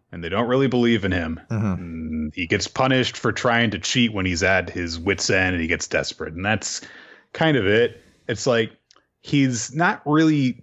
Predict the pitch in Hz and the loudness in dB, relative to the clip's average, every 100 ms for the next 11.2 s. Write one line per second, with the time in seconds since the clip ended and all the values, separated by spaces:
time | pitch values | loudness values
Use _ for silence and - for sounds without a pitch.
0 | _ 123 135 131 117 104 - - - 85 | _ 2 4 4 4 2 -2 -4 0 2
1 | 95 120 127 - - 123 131 131 139 139 | 2 2 2 -2 0 2 2 2 2 0
2 | - - - _ 120 107 110 117 - - | -2 -8 -12 _ -4 -2 -2 -2 -6 -4
3 | 120 101 95 123 160 147 139 98 80 78 | -4 -2 -2 0 0 0 2 0 -4 -6
4 | 80 80 80 - 85 - 82 92 82 78 | -6 -6 -8 -8 -8 -4 -4 -2 -2 -2
5 | 82 82 - 95 82 82 76 76 76 95 | 0 0 0 0 0 -2 -2 0 0 -2
6 | 104 90 139 - - - - 76 76 85 | -2 -4 -2 -2 -2 -6 -2 -2 -2 -4
7 | - - - 131 135 143 170 165 156 196 | -12 -20 -4 2 2 2 0 2 0 0
8 | 175 95 80 80 90 87 - 92 - _ | 0 -2 -6 -8 -4 -4 -4 -8 -10 _
9 | - _ _ - - - 101 92 _ 98 | -20 _ _ -14 -14 -12 -16 -16 _ -16
10 | 101 _ _ - 101 95 90 - - 90 | -16 _ _ -6 -2 -2 -4 -8 -6 -2
11 | 82 78 | 0 -2